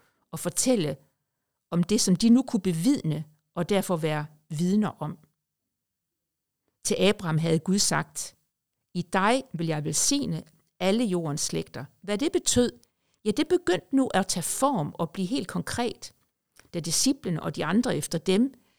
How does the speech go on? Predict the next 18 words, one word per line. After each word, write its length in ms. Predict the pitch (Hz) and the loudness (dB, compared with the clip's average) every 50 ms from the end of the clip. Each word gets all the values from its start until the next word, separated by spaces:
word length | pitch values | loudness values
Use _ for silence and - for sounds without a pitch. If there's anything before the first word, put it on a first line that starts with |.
| _ _ _ _ | _ _ _ _
begyndte 380 | - 208 - 262 269 240 190 | -8 -4 0 0 2 2 2
at 160 | 170 - - - | 2 0 0 0
omsætte 500 | 208 254 339 359 - - 208 175 170 175 | 0 2 2 2 2 2 2 2 0 -2
de 160 | - - 233 | -4 -4 -4
her 360 | 240 247 247 202 - - - | -4 -2 -4 -4 -4 -4 -2
ord 220 | 262 285 233 - | -2 -2 -2 -4
fra 160 | - - - 170 | -6 -6 -6 -6
Jesus 560 | 170 160 185 214 240 - - 170 170 - - - - - | -4 -4 -4 -4 -2 -4 -2 -2 -2 -2 -2 -2 -4 -2
om 160 | 196 208 196 | 0 0 0
at 100 | 165 - | 0 0
gøre 260 | 185 - - - - | 0 -2 -2 -2 -2
alle 160 | 190 220 254 | -2 -2 -2
folkeslag 640 | - - - 175 180 220 - 254 - - 160 156 147 | -4 -2 -2 -2 -2 -2 -2 -4 -4 -4 -4 -4 -6
til 120 | - - 156 | -6 -6 -6
hans 240 | 156 160 160 - - | -4 -2 -2 -2 -2
disciple, 460 | 147 - - - 220 - - - 139 | 0 0 0 0 -2 -4 -6 -10 -14
døbe, 480 | - - 202 196 220 262 277 - 190 | -4 0 0 2 2 0 -2 -4 -6
lære 420 | 170 - 160 170 165 170 185 196 | -6 -4 -4 -2 -2 -2 -2 -4